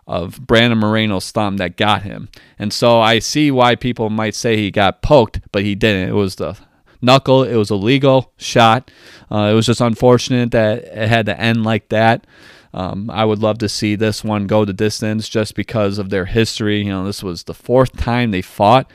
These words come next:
for the U F C Flyweight Championship. Every fight they've been in has been great. You know, the first time they fought, it was a draw, majority draw. Second fight, um, time they fought, Brandon Moreno won.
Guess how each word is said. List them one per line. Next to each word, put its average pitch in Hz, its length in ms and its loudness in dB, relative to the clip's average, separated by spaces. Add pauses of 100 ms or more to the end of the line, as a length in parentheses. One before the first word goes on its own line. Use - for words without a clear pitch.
(140)
for 127 100 -6
the 120 100 0
U 127 140 6
F 123 100 2
C 123 180 -4
Flyweight 123 460 0
Championship. 123 800 -4 (520)
Every 131 220 2
fight 127 340 2
they've 107 180 0
been 110 240 2
in 95 180 -2
has 101 240 -4
been 90 260 -4
great. 90 380 -4 (100)
You 104 100 -6
know, 87 140 -4
the 87 60 -6
first 135 260 0
time 127 180 0
they 120 100 0
fought, 123 500 0
it - 100 -6
was 104 140 0
a 107 60 0
draw, 85 380 -4
majority 101 540 2
draw. 78 260 -12 (560)
Second 135 360 2
fight, 107 300 2
um, 107 360 -6
time 110 280 -2
they 101 100 -2
fought, 104 480 0
Brandon 113 380 2
Moreno 107 420 0
won. 87 360 -8